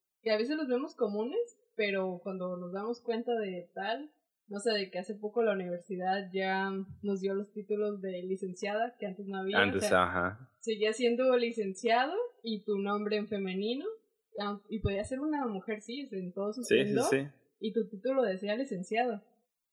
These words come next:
Speaker 1: Y, pues, para muestra un botón, ¿cuántas mujeres que no tienen licenciado en su título se han de sentir incómodas al ver su nombre allí?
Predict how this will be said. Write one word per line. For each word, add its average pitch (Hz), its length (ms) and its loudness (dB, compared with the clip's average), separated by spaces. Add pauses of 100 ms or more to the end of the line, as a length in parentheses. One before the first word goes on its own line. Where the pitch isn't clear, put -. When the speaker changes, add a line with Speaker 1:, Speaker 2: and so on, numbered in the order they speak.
Speaker 1:
Y, 220 680 2
pues, 220 180 4
para 220 240 6
muestra 247 280 0
un 269 100 2
botón, 277 340 4
¿cuántas 254 340 0
mujeres 262 500 2
que 240 140 2
no 196 140 -2
tienen 240 260 2
licenciado 226 560 0
en 233 80 0
su 226 220 -2
título 240 460 0
se 240 100 -6
han 202 120 0
de 220 80 0
sentir 208 380 -2
incómodas 214 680 0 (560)
al 202 220 0
ver 202 380 -2 (180)
su 226 200 0
nombre 196 380 2
allí? 220 420 -2